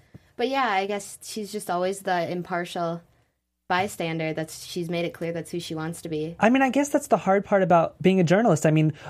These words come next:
Speaker 2: journalists in real life, they have to
Speaker 1: Mm-hmm.
Speaker 2: go to these, you know, foreign places and they see things that, uh, probably don't sit well with them and that are, you know, atrocities to anybody, but they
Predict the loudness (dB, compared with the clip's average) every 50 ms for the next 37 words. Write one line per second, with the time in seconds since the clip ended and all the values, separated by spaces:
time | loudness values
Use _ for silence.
0 | -14 -12 -10 -6 -4 2 4 4 6 8 8 6 6 4 0 -6 -6 -2 6 6
1 | 6 8 6 4 2 4 6 8 8 8 10 10 8 8 6 4 4 4 6 6
2 | 8 6 6 4 4 6 6 6 6 6 4 4 4 4 4 4 4 4 6 6
3 | 6 4 4 2 4 4 4 4 4 4 4 2 4 2 2 2 2 4 4 4
4 | 2 2 0 0 0 2 2 2 2 2 2 4 4 4 4 2 4 6 6 6
5 | 6 4 2 -6 -16 -20 -20 -20 -20 -20 -20 _ _ -14 -14 -12 -12 -14 -12 -10
6 | -8 -4 -2 -2 0 2 4 4 6 6 6 6 4 2 4 4 4 4 4 0
7 | -4 -4 6 6 6 6 6 4 4 6 6 4 2 2 0 0 2 2 2 4
8 | 4 4 4 2 2 2 2 2 2 2 2 0 4 6 6 6 6 4 2 4
9 | 4 4 2 2 -2 -8 -10 -2 -2 -2 -2 -2 _ _ _ _ 2 4 4 6
10 | 6 4 4 6 4 4 2 0 _ 0 4 4 6 6 6 4 4 2 2 -2
11 | _ _ _ 2 2 4 6 4 4 4